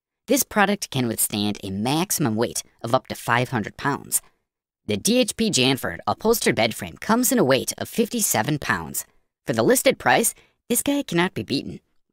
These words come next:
Good stuff. Spicing things up a bit with a pinch of twenty twenty-one, we bring you the Zinus Paul.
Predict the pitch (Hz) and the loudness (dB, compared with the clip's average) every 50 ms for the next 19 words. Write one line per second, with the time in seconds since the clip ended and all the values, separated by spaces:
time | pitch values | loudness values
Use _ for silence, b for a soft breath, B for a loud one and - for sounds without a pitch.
0 | - 104 98 101 123 175 196 - - - - - - - - _ _ _ _ _ | -12 -6 -4 -2 0 0 2 2 2 2 0 -2 -6 -18 -20 _ _ _ _ _
1 | _ _ _ _ - - - - - - 294 311 339 320 - - 277 226 196 - | _ _ _ _ -2 0 0 2 2 2 4 4 4 4 4 4 4 2 2 2
2 | 226 202 131 - 120 85 80 - 95 - 101 98 - 98 101 104 - - - - | 2 2 4 4 2 2 0 -2 -6 -6 -6 -4 -4 -6 -6 -6 0 2 2 2
3 | - - - - - - - - - - 233 247 247 208 - - 151 117 107 127 | 2 0 -2 -4 -4 -6 -10 -8 -4 -2 0 0 0 2 2 2 2 2 2 2
4 | 131 87 78 - _ _ _ _ - 120 127 104 190 208 226 233 262 277 262 117 | 0 0 -2 -8 _ _ _ _ 0 2 2 4 4 4 4 4 4 4 4 4
5 | 104 95 87 90 110 123 143 170 202 240 220 - - - 104 80 60 - | 2 0 -2 -2 0 2 2 2 2 2 0 -2 -2 -2 0 0 -2 -6